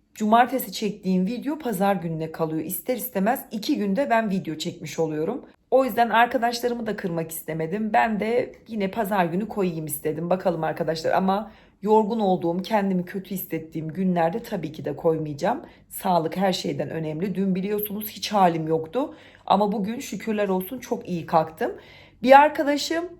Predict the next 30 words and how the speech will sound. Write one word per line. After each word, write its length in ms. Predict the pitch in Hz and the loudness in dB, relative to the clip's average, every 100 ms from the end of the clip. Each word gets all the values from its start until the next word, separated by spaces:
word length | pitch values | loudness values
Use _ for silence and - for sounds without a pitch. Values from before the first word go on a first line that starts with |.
| - | -6
neydi 260 | 269 302 | -4 -2
Yaren 360 | 262 247 233 226 | 2 4 4 0
o 140 | 226 | -2
ilacın 300 | 226 220 220 | -2 -2 -2
adı? 440 | 220 214 262 339 - _ _ _ | -2 0 -2 -4 -10 _ _ _
Vitamin. 600 | 208 - 226 214 294 - - _ - | -10 -2 0 0 -2 -8 -18 _ -14
Supradin, 580 | - 247 226 269 320 285 | -8 -6 2 2 2 -4
bir 100 | 302 | -2
de 160 | 311 | -4
P-, 120 | - 269 - - _ _ | -4 -8 -8 -16 _ _
neydi 260 | 233 294 262 | -10 -8 -6
kızım? 340 | 233 254 262 | -8 -10 -10
P 200 | - 233 | -6 -4
ile 160 | 233 208 | -2 0
başlayan. 600 | 208 - 214 214 226 - _ _ - - | -2 -4 -6 -6 -6 -12 _ _ -20 -8
Unuttum 540 | 240 247 254 - 320 262 | -2 -2 -2 -6 -2 6
da 280 | 208 190 - - | 6 6 -4 -10
neydi 340 | 233 262 208 | -6 -4 -2
ya? 320 | 214 202 208 214 - - - - _ - - - _ _ _ _ _ _ - | 0 2 2 -2 -10 -20 -20 -20 _ -20 -20 -20 _ _ _ _ _ _ 6
Arda 300 | 202 202 226 | 8 8 4
Mutfak'ta 540 | 220 - 226 226 214 | -2 0 0 0 -2
da 100 | 202 | 0
reklamını 460 | 185 185 185 180 175 | 0 0 -2 0 0
yapıyordu 380 | 180 - 185 | -2 -4 0
aslında 420 | 185 185 - 240 220 | 2 2 -4 -6 -4
da 40 | |
her 320 | 190 233 233 | 0 0 2
neyse 240 | 202 185 - | 0 0 0
onu 260 | 185 208 | 2 2
yazmış. 540 | 269 277 262 254 269 | 4 2 2 -2 -4